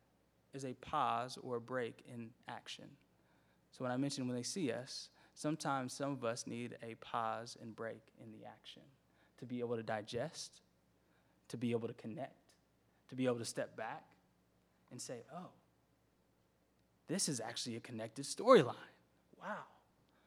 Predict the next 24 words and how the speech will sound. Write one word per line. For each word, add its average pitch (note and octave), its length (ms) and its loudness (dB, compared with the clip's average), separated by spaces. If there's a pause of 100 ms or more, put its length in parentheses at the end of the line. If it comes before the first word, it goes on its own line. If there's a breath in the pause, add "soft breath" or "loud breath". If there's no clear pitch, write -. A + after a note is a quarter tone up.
(160 soft breath)
Or, D3+ 440 6 (200 loud breath)
"This G3+ 180 -2
is F3+ 100 -2
actually D#3+ 260 -2
something D#3+ 360 -2
that D3+ 100 2
I D3 80 2
did F3 220 -2
process C#3+ 460 0
and C#3 120 0
that C3+ 80 0
I C3+ 60 -2
did C3 140 -8
learn C3 520 0 (420 soft breath)
from C3 260 6
what A#2 120 0
I've A2+ 220 -6
watched B2 440 -6
or A2+ 220 -12
heard." D3 300 -8 (1000 soft breath)
And C#3+ 120 4
so, E3+ 340 12 (260 loud breath)
as D#3 220 8
we E3 300 6